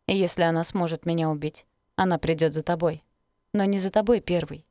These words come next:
Ей надо устранить самую большую опасность. Я коп с пистолетом, а ты нет. Если бы вы двое сейчас уехали с острова, мне бы не пришлось отвлекаться на заботы о вашей безопасности». «Для меня,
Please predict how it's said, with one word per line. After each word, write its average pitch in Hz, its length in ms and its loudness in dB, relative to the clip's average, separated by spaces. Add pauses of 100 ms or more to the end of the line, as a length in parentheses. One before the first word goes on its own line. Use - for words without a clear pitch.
(340)
Ей 185 240 2
надо 170 260 0
устранить 160 500 -2
самую 160 440 -2
большую 175 380 0
опасность. - 600 -8 (460)
Я 185 260 2
коп - 260 -2
с - 80 -8
пистолетом, 175 640 -4 (340)
а 175 100 -2
ты 170 160 -2
нет. 170 320 -4 (580)
Если 202 320 2
бы 165 140 -2
вы 160 100 -2
двое 170 300 0
сейчас 160 440 -4
уехали 160 360 0
с - 120 0
острова, 170 440 -2 (220)
мне 214 240 4
бы 180 120 0
не 180 100 0
пришлось - 460 0
отвлекаться 165 580 -4
на 160 100 0
заботы 160 400 0
о 165 80 2
вашей 160 300 0
безопасности». 165 800 -4 (1160)
«Для 190 200 0
меня, 170 380 -2